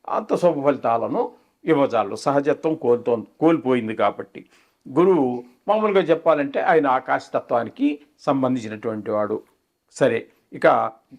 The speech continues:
కారకత్వాలు మనం చెప్పుకున్నాం. సంతానానికి, ధనానికి, బుద్ధికి, మంచికి, అన్నిటికీ కూడా కారకత్వాలన్నీ ఉన్నటువంటి మహా పురుషుడు, మహా గ్ర-, గొప్ప గ్రహం గురుగ్రహం. ఆ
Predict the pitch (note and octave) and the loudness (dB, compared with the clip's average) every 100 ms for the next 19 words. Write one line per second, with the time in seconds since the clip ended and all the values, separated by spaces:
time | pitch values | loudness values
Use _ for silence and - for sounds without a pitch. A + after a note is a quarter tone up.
0 | - D3+ C#3+ C#3 - C#3+ E3 C3+ A#2+ - | -2 0 0 -4 -2 -2 0 -2 -4 -6
1 | B2 A#2+ B2 A2 B2 A#2 A2+ A2 A#2 A2+ | -8 -4 -6 -2 -2 -2 -6 -8 -10 -6
2 | A#2+ A#2 A2 G2+ A2+ G#2+ G#2+ A2+ B2 A#2 | -4 -4 -6 -10 -12 -10 -12 -14 -12 -10
3 | A2+ G#2 - A2+ A2 G#2+ G#2 G#2 D3 G3+ | -10 -12 -10 -8 -8 -14 -14 -2 0 0
4 | - _ - B2+ B2 A#2+ A#2+ A2+ A2+ A2 | -8 _ -4 -2 -2 -4 -4 -4 -4 -8
5 | G#2+ G#2 A2+ G2+ G2 F#2+ B2 B2+ - _ | -8 -8 -10 -14 -12 -4 0 -2 -4 _
6 | _ _ - B2+ C#3+ E3 - _ A#2+ A#2+ | _ _ -10 -8 -6 -8 -10 _ -4 0
7 | D3 C#3+ - A#2+ A2 G#2+ B2 - F3+ D#3+ | 2 0 -4 -10 -10 -4 -2 0 0 0
8 | C#3+ G3 E4 _ _ - D3+ C3 A#2+ A2+ | 0 -4 -6 _ _ -6 -4 -4 -6 -8
9 | - _ - | -14 _ 0